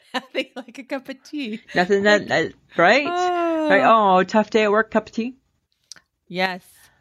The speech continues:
Speaker 2: Right? Not feeling good,
Speaker 1: Yes.
Speaker 2: cup of tea.
Speaker 1: Oh my God.
Speaker 2: Right?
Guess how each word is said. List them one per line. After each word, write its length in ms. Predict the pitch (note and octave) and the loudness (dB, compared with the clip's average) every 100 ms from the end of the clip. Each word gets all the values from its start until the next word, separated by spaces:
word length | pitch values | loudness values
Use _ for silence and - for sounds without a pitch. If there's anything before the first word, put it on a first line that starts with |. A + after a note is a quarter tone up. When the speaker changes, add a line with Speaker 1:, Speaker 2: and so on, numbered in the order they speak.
| _ | _
Speaker 2:
Right? 380 | E3 G3 D3+ - | 0 0 0 -2
Not 200 | F#3+ G3 | 0 2
feeling 240 | G#3+ G#3+ G3 | 2 2 2
good, 140 | A#3 | 0
Speaker 1:
Yes. 80 | A#3 | 2
Speaker 2:
cup 160 | G#3 | 0
of 80 | G3 | 2
tea. 260 | A3 A3 - _ _ _ _ _ _ _ | -4 -4 -8 _ _ _ _ _ _ _
Speaker 1:
Oh 280 | F#3 F#3+ F#3+ | -6 -4 -4
my 180 | F3+ F3 | -4 -4
God. 460 | E3+ D#3+ E3 E3 E3 | -6 -8 -10 -10 -2
Speaker 2:
Right? 500 | E3+ A#3+ C#4 - | 0 2 -2 -6